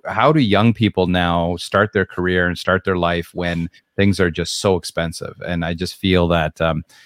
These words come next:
um, there has to be something that, that hel-, you know, that, that the world or, or the country, both Canada, U S, all, all of them try to figure out is, uh, how kids are gonna start their, their, um,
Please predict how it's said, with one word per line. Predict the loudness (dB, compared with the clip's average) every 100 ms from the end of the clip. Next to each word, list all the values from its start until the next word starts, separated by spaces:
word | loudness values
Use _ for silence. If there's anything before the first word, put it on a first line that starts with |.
| -20 _ -8
um, | -4 -2 -2 -4
there | -4
has | -2 -4 -4
to |
be | -8
something | -4 0 0 0 0
that, | 0 -2 -4
that | -6 -4
hel-, | -2 -2 -2
you | -2
know, | -2 -2
that, | -6 -6
that | -6 -6 -6
the | -8 -4
world | 0 2 0 -4 -6
or, | -4 -2 -4 -8
or | -6 -6
the | -6
country, | -2 0 0 0 0
both | -2 -4 -6 -2
Canada, | -2 0 -2
U | -4 -2
S, | -2 0
all, | 2 2 0 -4
all | -4 -4
of | -6
them | -10 _ _ _
try | -4 -2
to | -2
figure | -2 0 2 0
out | 0 -4
is, | -6 -6 -4 -2
uh, | 0 -2 -6 -20 _
how | -2 0 0
kids | 2 2 0
are |
gonna | -6 -8
start | -6 -2 -2 -2
their, | -6 -6 -10
their, | -10 -8 -8 -8
um, | -10 -12 -16